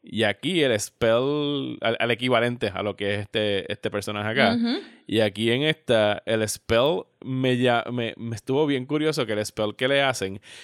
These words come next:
Speaker 1: que es una parte que yo dije, <laughs> yo le tuve que dar para atrás porque yo me confundí con qué
Speaker 2: <laughs>
Speaker 1: carajo estaba pasando, porque yo hasta tuve que buscar el rating de la película, porque ellas entran al
Speaker 2: Pero
Speaker 1: cuarto
Speaker 2: no
Speaker 1: de
Speaker 2: lo enseñaron
Speaker 1: No,
Speaker 2: nunca.
Speaker 1: no lo enseñan.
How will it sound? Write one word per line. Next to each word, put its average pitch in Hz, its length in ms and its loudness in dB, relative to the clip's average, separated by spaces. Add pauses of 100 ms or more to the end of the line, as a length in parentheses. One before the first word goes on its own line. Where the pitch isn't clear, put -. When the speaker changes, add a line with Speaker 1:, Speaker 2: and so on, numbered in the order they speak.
Speaker 1:
que 151 80 2
es 160 60 2
una 220 200 2
parte 180 380 2
que 139 120 2
yo 139 120 4
dije, 156 280 -2
<laughs> - 800 0
yo 143 160 0
le 165 120 0
tuve 175 220 4
que 151 80 4
dar 127 200 4
para - 140 0
atrás 117 180 0
porque 131 240 0
yo 120 100 4
me 135 100 4
confundí 135 400 2
con 135 120 4
qué 143 140 6
Speaker 2:
<laughs> - 0 -
Speaker 1:
carajo 117 260 4
estaba - 300 2
pasando, 117 460 2
porque 131 280 0
yo 135 240 0
hasta 143 240 0
tuve 156 160 2
que 185 60 -2
buscar 156 280 4
el 147 80 4
rating 131 400 2
de 127 80 4
la 117 100 6
película, 110 460 2 (320)
porque 123 220 2
ellas 151 180 4
entran 151 260 -2
al 151 100 0
Speaker 2:
Pero 285 140 8
Speaker 1:
cuarto 320 200 6
Speaker 2:
no - 20 8
Speaker 1:
de 320 60 6
Speaker 2:
lo 330 80 8
enseñaron 330 760 4
Speaker 1:
No, 220 440 8
Speaker 2:
nunca. 180 120 6
Speaker 1:
no 165 120 6
lo 190 80 6
enseñan. 196 720 4